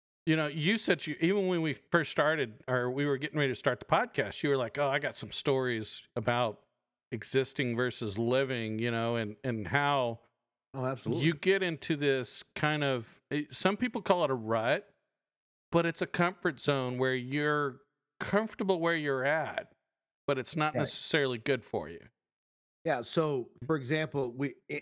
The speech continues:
Speaker 2: in the past when we talked about where you get in a relationship and it becomes monotonous and tedious and day-to-day,
Speaker 1: Right.
Speaker 2: you know, especially when you're, you get married, you have kids, so, and you, you have to make time for intimacy, you have to make time for a date and stuff like that.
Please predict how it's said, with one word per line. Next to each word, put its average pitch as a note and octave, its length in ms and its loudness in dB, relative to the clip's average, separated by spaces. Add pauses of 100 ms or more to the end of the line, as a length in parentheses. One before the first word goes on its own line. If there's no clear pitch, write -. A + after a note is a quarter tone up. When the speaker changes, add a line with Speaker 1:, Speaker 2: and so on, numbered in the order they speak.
Speaker 2:
in C#3+ 140 0
the C3 100 -2
past C#3+ 360 0
when C3 120 -4
we B2 80 -2
talked A2+ 320 -2
about G#2 460 -2 (500)
where C3 160 0
you A#2+ 220 -4
get D3 140 0
in C#3+ 100 -4
a C3+ 80 -2
relationship A#2+ 920 -2
and A#2 120 -2
it G#2+ 60 -4
becomes A2+ 720 -4 (420)
monotonous A#2+ 600 -2
and G2 140 -6
tedious A#2 580 -2
and F#2+ 300 -6
day-to-day, G#2+ 920 -2
Speaker 1:
Right. F3 280 0
Speaker 2:
you B2 60 -6
know, G#2+ 280 -2 (320)
especially D#3 280 0
when C3 180 -4
you're, A2 140 -4 (180)
you A#2 80 -6
get C3+ 220 0
married, B2+ 340 -2
you G#2+ 80 -4
have B2+ 320 -2
kids, A2+ 640 -4 (440)
so, A2 300 0
and A2 160 -4
you, G#2 140 -6
you A2+ 140 -2
have C3+ 260 0
to C3+ 100 -4
make B2 280 -2
time B2 320 -2
for A#2 160 -8
intimacy, A#2+ 600 -4
you G2+ 240 -4
have B2 220 -2
to B2+ 80 -6
make A#2 220 -4
time A2+ 260 -2
for G#2+ 160 -4
a G2 80 -4
date G#2+ 220 -2
and F#2 100 -12
stuff A2+ 260 -6
like G#2 200 -2
that. G#2 280 -2